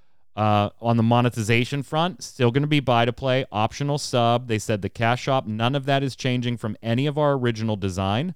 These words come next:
because if Gamigo wanted a theme park M M O, they would have gone and agreed to publish a theme park M M O. They wanted what we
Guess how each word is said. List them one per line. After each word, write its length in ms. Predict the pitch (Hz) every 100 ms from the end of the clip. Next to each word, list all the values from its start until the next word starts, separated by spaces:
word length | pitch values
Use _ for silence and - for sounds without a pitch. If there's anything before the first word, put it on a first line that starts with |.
| - - - -
because 300 | - 110 120
if 120 | 110 -
Gamigo 480 | 104 107 113 117
wanted 540 | 104 104 117 123 123 120
a 220 | 104 104
theme 320 | 98 - 110 120
park 300 | 123 123 -
M 160 | 120
M 140 | 127 123
O, 300 | 131 175 143 95
they 160 | 120
would 180 | 123 127
have 220 | 120 113
gone 340 | 113 113 113 113
and 260 | 104 107
agreed 320 | 110 104 107 101
to 60 |
publish 540 | - 104 92 95 95 -
a 100 | 104
theme 300 | 104 135 127
park 280 | 104 92 -
M 180 | 87 92
M 140 | 82 82
O. 240 | 57 - - - - - - -
They 180 | - 123
wanted 440 | 127 127 123 120 113
what 280 | 104 107 110
we 540 | 92 104 113 110 110